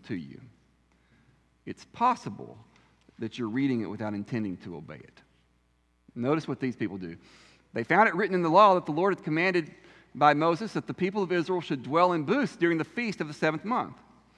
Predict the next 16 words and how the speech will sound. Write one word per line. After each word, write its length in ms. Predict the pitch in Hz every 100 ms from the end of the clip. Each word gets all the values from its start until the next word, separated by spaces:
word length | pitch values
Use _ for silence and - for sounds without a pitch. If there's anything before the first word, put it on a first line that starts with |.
| _ _ -
and 80 | 156
that 100 | 165
they 120 | 196
should 200 | - 180
proclaim 460 | 165 165 196 196 214
it 100 | 214
and 100 | 139
publish 320 | 185 214 185
it 140 | 196
in 120 | 143 151
all 200 | 175 196
their 100 | 196
towns 460 | 196 180 180 180
and 100 | 147
in 80 | 151
Jerusalem. 600 | 139 165 170 - 170 165